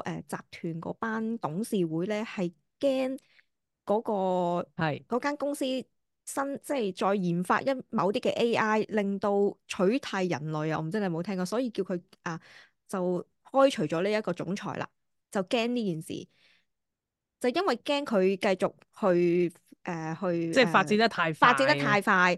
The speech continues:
Speaker 2: 大。
Speaker 1: 令到會取代人，係太大，跟住令到，
Speaker 2: 嗯。
Speaker 1: 誒，人類受到威脅，咁就，誒，
Speaker 2: 嗯。
Speaker 1: 咁啊開除咗呢一個，誒，叫做C E O咁樣嘅。你哋有冇聽過呢個新聞？因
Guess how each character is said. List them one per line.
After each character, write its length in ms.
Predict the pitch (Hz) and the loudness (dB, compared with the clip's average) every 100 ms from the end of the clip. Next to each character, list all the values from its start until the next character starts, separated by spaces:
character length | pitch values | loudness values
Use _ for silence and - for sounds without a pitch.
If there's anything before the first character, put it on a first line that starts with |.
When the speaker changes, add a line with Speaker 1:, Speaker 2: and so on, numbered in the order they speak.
| - | 0
Speaker 2:
大。 100 | 185 | 2
Speaker 1:
令 80 | 190 | 4
到 80 | - | 6
會 100 | 151 | 4
取 80 | 143 | 6
代 160 | 143 143 | 4 4
人， 140 | 151 | 2
係 180 | 226 220 | 0 -2
太 220 | 240 220 | 0 0
大， 260 | 214 180 180 | 2 0 0
跟 140 | 285 | 0
住 80 | 320 | 0
令 280 | 208 196 190 | 0 2 2
到， 140 | 196 143 135 - - | 2 0 -4 -18 -12
Speaker 2:
嗯。 240 | - 190 185 | -4 -2 0
Speaker 1:
誒， 40 | |
人 180 | 175 170 | -2 -2
類 140 | 175 | -2
受 180 | 180 185 | -2 -2
到 80 | 202 | 0
威 180 | 202 214 | 2 2
脅， 260 | 233 208 185 | 2 2 2
咁 220 | - 208 | 2 -2
就， 160 | 226 190 | 0 0
誒， 60 | 165 | 0
Speaker 2:
嗯。 260 | 170 147 131 | 2 2 0
Speaker 1:
咁 140 | 247 | -4
啊 20 | |
開 240 | 226 269 254 | 2 4 6
除 120 | 240 | 4
咗 180 | - 175 | 0 0
呢 120 | 208 | 0
一 40 | |
個， 220 | 208 165 165 _ _ _ - | 0 -4 -4 _ _ _ -8
誒， 380 | 170 - - - _ | -6 -6 -10 -14 _
叫 220 | 185 175 | -6 -4
做 300 | 160 156 151 | -4 -4 -6
C 160 | 170 220 | -6 -6
E 140 | 202 185 | -4 -2
O 200 | 180 175 | -2 -2
咁 100 | 170 | -6
樣 260 | - - | -10 -12
嘅。 80 | - - | -14 -6
你 140 | 190 | -4
哋 80 | 185 | -2
有 60 | 170 | -2
冇 120 | 170 | -4
聽 160 | 180 170 | -8 -8
過 80 | |
呢 80 | 170 | -8
個 100 | 165 | -10
新 160 | 156 160 | -12 -12
聞？ 140 | 151 | -12
因 1120 | 202 - - - - _ _ _ _ _ 466 | -16 -20 -20 -20 -20 _ _ _ _ _ 0